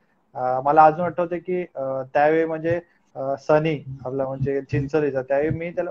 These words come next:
म्हटलं, "अरे हा साई मस्ते का?" त्यावेळी मी तुला first time बघितलं होतं. तर ते मला बोलले, "हा साई मस्ते." म्हटलं, "हाच का तो ball घालवतोय का?" कारण की मला तर सर्वांनी तेच सांगितलं की, "हा षटकार एवढे लांब मारतो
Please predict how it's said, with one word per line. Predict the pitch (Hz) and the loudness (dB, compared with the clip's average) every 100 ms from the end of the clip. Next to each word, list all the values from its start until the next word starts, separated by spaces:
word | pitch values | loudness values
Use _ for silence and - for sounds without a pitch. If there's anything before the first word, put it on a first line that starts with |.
| 185 | -6
म्हटलं, | |
"अरे | 190 202 196 - _ - | -6 -6 -10 -14 _ -4
हा | 143 160 | 4 4
साई | - 156 | 6 6
मस्ते | 175 170 - 156 | 6 0 -2 -4
का?" | 139 | -2
त्यावेळी | 143 160 | 0 -2
मी | 180 | -2
तुला | 185 190 | 2 2
first | 190 175 160 | 4 0 2
time | 180 | 2
बघितलं | 170 143 139 | 2 -2 -2
होतं. | 127 123 _ _ - 143 _ | -6 -8 _ _ -20 -20 _
तर | 139 127 | -10 -2
ते | 160 | -2
मला | 156 151 | 0 0
बोलले, | 160 156 | 0 0
"हा | 139 147 | 4 4
साई | 147 131 | 4 -2
मस्ते." | 131 131 156 | -4 -16 -12
म्हटलं, | 170 156 | -8 -6
"हाच | 147 180 - | -2 -2 -2
का | 202 | -6
तो | 190 175 | -4 -4
ball | 147 139 139 | 2 4 4
घालवतोय | 135 135 131 139 | 0 -6 -8 -8
का?" | |
कारण | 135 131 143 156 | -10 -6 -8 -8
की | 170 _ | -14 _
मला | 151 139 160 | -2 0 2
तर | 180 | 0
सर्वांनी | 190 - - 165 165 185 180 | -2 -4 -4 0 2 2 2
तेच | 190 | 0
सांगितलं | 190 151 151 | -2 -4 -6
की, | 160 - - _ _ 143 | -8 -10 -18 _ _ 2
"हा | 147 | 2
षटकार | 156 156 147 175 | 4 2 6 6
एवढे | 175 175 175 | 8 8 10
लांब | 160 170 | 10 10
मारतो | 170 170 | 4 2